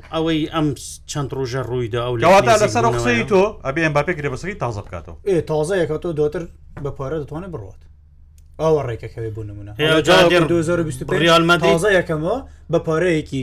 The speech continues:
Speaker 3: کە گونجاو بێ دەڕۆن.
Speaker 2: ئێمە
Speaker 1: ئەدی ئەو
Speaker 2: ئەو
Speaker 1: وەختەیە
Speaker 2: کار
Speaker 1: ڕ-،
Speaker 2: ڕیال مەدریدیش
Speaker 1: ئا،
Speaker 2: پاداشتەکەی
Speaker 1: ئەی
Speaker 2: نایەتێ.
Speaker 1: چوون.
Speaker 3: پاداشتەکەی
Speaker 1: ڕازی
Speaker 3: نادۆ.
Speaker 1: نابێت.
Speaker 2: کاکە،
Speaker 3: ڕیال
Speaker 2: ئەمە تۆ،
Speaker 3: پاداشتەکەی بوو نادۆ.
Speaker 2: برا، ئەمە تۆ دارێکە بەسەرەوەی هەموو سەرەکانی عەمبەروەری خۆشی فێوەیە.
Speaker 3: ئێ،
Speaker 2: یعنی هەموو
Speaker 3: ڕای، ئەی
Speaker 2: مشکیلەیە. ئەمە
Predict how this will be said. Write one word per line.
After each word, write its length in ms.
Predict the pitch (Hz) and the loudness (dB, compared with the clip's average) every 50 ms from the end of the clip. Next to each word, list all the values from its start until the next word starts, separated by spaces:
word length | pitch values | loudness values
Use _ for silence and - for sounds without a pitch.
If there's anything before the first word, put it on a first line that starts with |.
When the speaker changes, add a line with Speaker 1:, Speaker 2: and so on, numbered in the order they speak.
| 123 - | -6 -6
Speaker 3:
کە 120 | 147 135 135 127 123 131 - - - - - - - - - - 151 147 139 135 | -8 -8 -8 -8 -12 -16 -20 -20 -20 -20 -20 -20 -20 -20 -20 -18 -16 -12 -6 -4
گونجاو 340 | 147 156 143 123 135 131 123 117 | -2 -2 -2 -2 -4 -4 -4 -4
بێ 80 | 165 220 220 | -4 -4 -2
دەڕۆن. 240 | 220 185 - - - - - - - - - | -2 -4 -6 -8 -14 -20 -20 -20 -20 -14 -8
Speaker 2:
ئێمە 140 | 117 117 151 | -4 -4 -2
Speaker 1:
ئەدی 120 | 156 170 | 2 2
ئەو 140 | 202 180 175 | 2 2 2
Speaker 2:
ئەو 20 | 165 | 2
Speaker 1:
وەختەیە 280 | 147 139 131 135 135 170 | 0 2 4 4 6 6
Speaker 2:
کار 100 | 180 175 | 6 4
Speaker 1:
ڕ-، 40 | 165 170 | 4 4
Speaker 2:
ڕیال 160 | 151 147 147 151 | 4 4 4 2
مەدریدیش 320 | 151 147 180 196 160 131 | 2 2 2 0 0 -2
Speaker 1:
ئا، 60 | - 170 | 0 2
Speaker 2:
پاداشتەکەی 440 | 151 143 151 147 156 143 135 123 135 | 2 2 2 2 2 0 0 0 -2
Speaker 1:
ئەی 80 | 123 117 | -2 -2
Speaker 2:
نایەتێ. 340 | 113 110 107 104 - 113 104 | -2 -2 -2 -4 -4 -4 -6
Speaker 1:
چوون. 180 | 101 147 131 107 92 - - | -6 -6 -8 -10 -12 -10 -6
Speaker 3:
پاداشتەکەی 460 | 160 160 151 170 165 - - 170 160 | -4 -2 -2 -2 -2 -2 -2 -2 0
Speaker 1:
ڕازی 240 | 151 160 151 - 254 | 2 2 2 2 2
Speaker 3:
نادۆ. 80 | 269 - | 4 4
Speaker 1:
نابێت. 220 | 262 233 - - 160 | 4 4 4 4 4
Speaker 2:
کاکە، 240 | 175 190 - - 170 | 4 4 4 4 4
Speaker 3:
ڕیال 160 | 175 202 214 | 6 6 6
Speaker 2:
ئەمە 80 | 202 202 | 6 6
تۆ، 40 | 214 | 6
Speaker 3:
پاداشتەکەی 440 | 214 202 196 202 196 220 220 233 226 | 6 6 6 6 6 4 2 0 0
بوو 100 | 254 285 285 | 0 0 0
نادۆ. 140 | 285 262 196 175 | 2 2 4 6
Speaker 2:
برا، 160 | 180 190 175 165 151 | 6 6 6 6 6
ئەمە 160 | 151 165 180 165 | 4 2 0 -2
تۆ 60 | - 170 160 165 | -2 -2 0 2
دارێکە 280 | 175 175 170 160 147 156 147 | 2 2 2 0 -2 -2 -4
بەسەرەوەی 320 | 147 - 170 170 170 156 156 | -4 -2 -2 -2 0 0 -2
هەموو 180 | 165 185 175 - | -2 -4 -4 -2
سەرەکانی 360 | 151 147 151 165 165 160 151 120 | -2 0 0 0 0 0 0 0
عەمبەروەری 420 | 147 143 139 139 135 143 151 156 - | 2 2 0 0 0 0 -2 -2 0
خۆشی 280 | - 175 120 - - 120 - | 0 0 0 0 -2 0 4
فێوەیە. 360 | - 190 175 - 180 165 139 | 6 6 6 8 6 6 6
Speaker 3:
ئێ، 60 | 123 123 - - | 6 6 6 6
Speaker 2:
یعنی 120 | 202 185 151 | 6 6 6
هەموو 140 | 165 185 214 | 6 6 6
Speaker 3:
ڕای، 100 | 196 156 | 6 6
ئەی 40 | 151 | 4
Speaker 2:
مشکیلەیە. 440 | 180 - 151 156 156 180 190 175 143 | 2 2 0 0 4 4 6 6 4
ئەمە 140 | 139 147 165 | 4 2 0